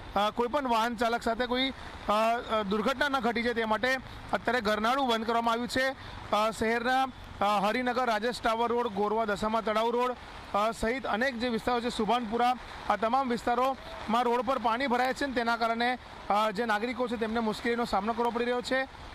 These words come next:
વિશ્વામિત્રી નદી, અ, વીસ ફૂટે પહોંચી છે, જ્યારે આજુબાજુ સરોવર છે તે બસો અગિયાર પોઇન્ટ પંચોતેર ફૂટે અત્યારે તેમાંથી પાણી વહી રહ્યું છે અને બાસઠ દરવાજા ખોલીને વિશ્વામિત્રી નદીમાં પાણી જે છે તે છોડવામાં આવી રહ્યું છે. મહત્વની બાબત છે કે તંત્ર,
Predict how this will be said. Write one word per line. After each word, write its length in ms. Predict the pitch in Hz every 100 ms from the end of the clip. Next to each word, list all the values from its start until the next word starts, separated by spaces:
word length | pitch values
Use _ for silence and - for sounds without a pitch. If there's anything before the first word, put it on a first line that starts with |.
| -
વિશ્વામિત્રી 480 | 220 262 254 262
નદી, 340 | 247 226 277 247 - - - 208
અ, 120 | 214
વીસ 320 | 208 277 240
ફૂટે 240 | - 254
પહોંચી 320 | 269 254 226 262
છે, 160 | 262
જ્યારે 260 | 233 226 240
આજુબાજુ 420 | 208 202 226 226
સરોવર 360 | 208 214 247 247
છે 220 | 269 269 262 - - -
તે 100 | 240
બસો 300 | 220 - 262
અગિયાર 280 | 214 254
પોઇન્ટ 260 | 220 254 247
પંચોતેર 340 | 240 220 269
ફૂટે 420 | 214 233 254 254 254 - - -
અત્યારે 260 | 196 240
તેમાંથી 280 | 240 226 240
પાણી 280 | 220 214 240
વહી 160 | 226
રહ્યું 160 | 233 247
છે 80 | 262
અને 80 | 247
બાસઠ 260 | 214 240
દરવાજા 300 | 220 233 240
ખોલીને 420 | 240 214 254 240 202 - - -
વિશ્વામિત્રી 380 | 220 240 254 254
નદીમાં 380 | 247 220 233 262
પાણી 380 | 247 220 240 277
જે 120 | 247
છે 120 | -
તે 120 | 233
છોડવામાં 420 | 233 208 214 226 220
આવી 180 | 208
રહ્યું 220 | 220 214 208
છે. 220 | 214 175 - - -
મહત્વની 360 | 190 214 233 254
બાબત 300 | 240 220 254
છે 260 | - 262 269
કે 160 | 262
તંત્ર, 520 | 240 233 214 254 269